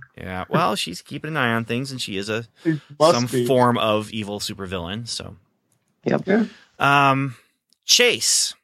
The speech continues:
Speaker 1: he's working out, and he has a evil Tony Stark light father, and who is pushing him for getting a C in Spanish. And, but we see all these magazine covers that his father is on, and he's an inventor. And we find out later that Chase himself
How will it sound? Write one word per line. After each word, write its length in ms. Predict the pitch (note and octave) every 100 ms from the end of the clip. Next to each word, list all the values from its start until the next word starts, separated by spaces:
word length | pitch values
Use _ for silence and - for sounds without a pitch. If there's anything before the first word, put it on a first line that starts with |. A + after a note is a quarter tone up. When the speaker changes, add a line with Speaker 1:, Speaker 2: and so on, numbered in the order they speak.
| _ _ _
Speaker 1:
he's 260 | A#2+ A#2+ A2
working 360 | C#3 B2 A#2
out, 320 | B2 D#3 G3 - _ -
and 340 | A#2+ A2 A2
he 140 | A2+ A2+
has 400 | A#2+ A2 A2 -
a 560 | A2+ A2+ A2 A2 G#2 G2+ - - - _ _ C#3+
evil 420 | D3+ C#3 C#3+ C#3+
Tony 280 | C#3 C3+ C3
Stark 320 | - A2+ -
light 280 | A#2 A#2 -
father, 480 | G2+ G#2 C#3+ F#3+ - _ _ _ _ -
and 640 | A#2+ A2+ A2+ A2 G#2+ G#2+
who 540 | B2+ A2+ - A2+ A2 - B2
is 220 | A2 - _ _ _ -
pushing 300 | B2+ B2 A2+
him 160 | A2+
for 120 | A#2
getting 300 | G#2 G#2+ G#2
a 40 | G2+
C 500 | - - A#2+ A#2+ -
in 180 | G2+ G2
Spanish. 880 | - - G#3 G3 F#3+ F#3 - - - - - - _ -
And, 580 | A2+ A2+ A2 A2 -
but 80 | A#2
we 100 | A#2+
see 180 | A#2+ D3
all 140 | B2
these 260 | A#2+ A#2 -
magazine 420 | A2+ G#2+ G#2+ A2
covers 320 | A2 G#2+ G#2+ G#2+
that 80 |
his 120 | G#2 -
father 320 | G2+ G2 G#2
is 100 | G2
on, 260 | G2 F#2+ G2
and 80 | G2+
he's 140 | F#2+
an 60 | G2+
inventor. 600 | F#2 F#2+ F#2 G2+ F#2+ F#2+
And 140 | E2+
we 80 | G#2+
find 240 | G2+ G2 F#2
out 100 | E2+
later 200 | F#2+ F#2+
that 120 | -
Chase 340 | - G2+ F#2+
himself 520 | F#2 - C3+ G#2+ -